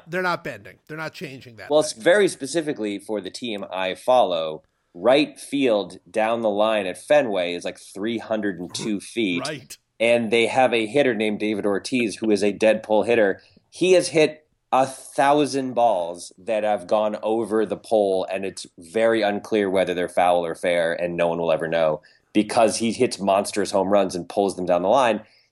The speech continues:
Speaker 2: It happens so frequently down, especially there because it's so close. You can actually hit it. You, I believe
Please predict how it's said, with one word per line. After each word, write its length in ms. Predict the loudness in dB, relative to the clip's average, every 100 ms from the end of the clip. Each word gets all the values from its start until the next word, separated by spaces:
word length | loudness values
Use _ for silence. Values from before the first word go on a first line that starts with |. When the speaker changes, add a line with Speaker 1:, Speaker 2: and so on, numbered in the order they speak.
| _
Speaker 2:
It 180 | -2 0
happens 360 | 2 2 0 -6
so 420 | -2 4 4 4
frequently 720 | -2 -6 -4 -8 -6 -8 -10 0
down, 280 | 0 2
especially 460 | -4 0 0 2 2
there 240 | 4 4
because 260 | 2 -4 -8
it's 140 | -10 -4
so 240 | 0 0
close. 580 | 0 0 0 -2 -10 -16 _ _ _ -2
You 140 | 2
can 120 | 4
actually 360 | 4 4 2 4
hit 160 | 4
it. 140 | 2 -2
You, 140 | -6 -2
I 60 |
believe 460 | -2 0 0 -2